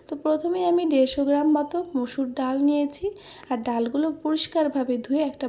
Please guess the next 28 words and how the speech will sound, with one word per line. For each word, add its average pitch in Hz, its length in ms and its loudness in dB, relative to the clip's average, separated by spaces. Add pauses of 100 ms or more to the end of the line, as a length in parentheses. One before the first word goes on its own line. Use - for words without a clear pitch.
বড় 247 140 0 (120)
প্লেটে 247 360 -2
নিয়ে 320 220 4
নিচ্ছি। 240 460 -4 (560)
আর 285 100 2
নিয়েছি 302 340 4 (100)
একটা 311 180 -2 (160)
বড় 240 180 0 (180)
আলু, 240 240 0 (320)
মোটা 233 260 -2
মোটা 240 240 -2
করে 285 200 0 (100)
কেটে 262 280 2
নিয়েছি। 233 500 -4 (840)
একটা 285 300 -2 (100)
টমেটো 247 420 2
কুচি 277 380 -2 (440)
ও 262 100 0
দিচ্ছি 254 440 -2 (140)
পেঁয়াজ 247 300 2 (120)
কুচি। 247 280 -4 (140)
পেঁয়াজগুলো 247 540 -2
পাতলা 240 280 0
পাতলা 247 420 -4
করে 302 220 0
এরকম 247 280 -2
করে 269 220 0
কেটে 285 280 -2